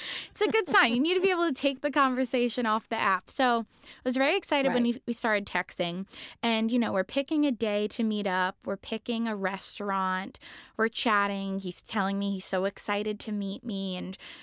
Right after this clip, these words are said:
Speaker 1: really excited to get to know more of the restaurants around East Village. And that's, you know, when it started to feel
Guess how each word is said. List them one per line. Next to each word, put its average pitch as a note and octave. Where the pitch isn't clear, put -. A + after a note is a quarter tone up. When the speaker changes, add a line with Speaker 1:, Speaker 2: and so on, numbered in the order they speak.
Speaker 1:
really G3+
excited G3
to -
get G3
to -
know F#3+
more F#3
of G#3
the B3
restaurants G#3+
around G3+
East G#3
Village. F#3+
And G#3+
that's, C4
you C#4+
know, A3+
when G#3+
it G#3+
started G#3+
to G#3+
feel G3